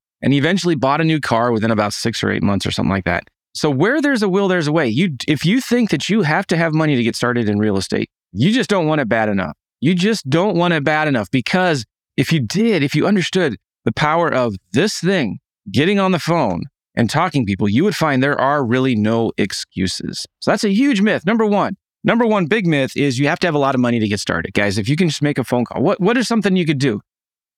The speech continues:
You know what? Go to Redfin, find vacant land or houses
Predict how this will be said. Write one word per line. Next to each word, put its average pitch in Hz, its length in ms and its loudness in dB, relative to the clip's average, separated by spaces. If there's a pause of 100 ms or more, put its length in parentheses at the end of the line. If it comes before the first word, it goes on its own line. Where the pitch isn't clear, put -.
(200)
You 202 100 2
know 196 100 2
what? 196 220 0 (120)
Go 185 220 2
to 240 80 2
Redfin, 156 580 0
find 185 440 0
vacant 165 500 0
land 135 460 0 (280)
or 226 340 0
houses 160 720 -2